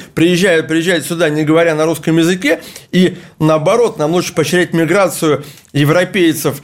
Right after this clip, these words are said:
консервативных взглядов, потому что они здесь легче адаптируются. Ну, то же самое, как, например, в своё время при Петре Первом, при Екатерине, при Екатерине Великой приезжали шведы, немцы и прочие, поскольку,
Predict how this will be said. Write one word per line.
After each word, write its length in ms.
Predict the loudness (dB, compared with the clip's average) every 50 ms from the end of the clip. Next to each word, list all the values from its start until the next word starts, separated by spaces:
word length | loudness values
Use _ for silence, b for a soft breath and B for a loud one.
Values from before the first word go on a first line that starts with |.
| B B B B B
консервативных 520 | -2 -2 0 2 2 0 0 0 0 0
взглядов, 300 | 2 2 2 0 0 -2
потому 160 | -6 -6 -6 -4
что 100 | -2 -2
они 80 | -2
здесь 180 | -2 -2 0 0
легче 300 | 0 0 -2 -2 -2 -2
адаптируются. 600 | 0 0 -2 -2 -2 -2 -2 -2 -2 -2 -2 -2
Ну, 80 | -2 0
то 120 | 0 0
же 60 | 0
самое, 260 | 0 0 0 0 0 -2
как, 160 | -4 -4 -2 -2
например, 440 | -2 0 0 0 0 0 -2 -4 B B B
в 60 | B
своё 180 | -2 0 2 2
время 220 | 2 2 0 0
при 180 | -2 0 -2 -2
Петре 300 | 0 -2 -2 0 -2 -2
Первом, 320 | 0 0 0 0 0 -2
при 140 | -2 -2 -2
Екатерине, 500 | -2 -2 0 0 2 2 2 0 -2 -6 -4
при 180 | -2 0 2 2
Екатерине 500 | 0 0 -2 -2 0 0 2 2 2 2
Великой 340 | 2 2 0 0 -2 -4
приезжали 560 | -2 0 0 2 2 2 0 0 -2 -2 -4 B B B B B B B
шведы, 480 | B -2 2 2 4 2 2 2 0 0
немцы 480 | 0 2 2 0 0 -2 -2 -2 -2
и 40 | -2
прочие, 360 | 0 0 0 0 0 0 -2 0
поскольку, 520 | -2 -2 -2 -4 -4 -2 -2 -2 -4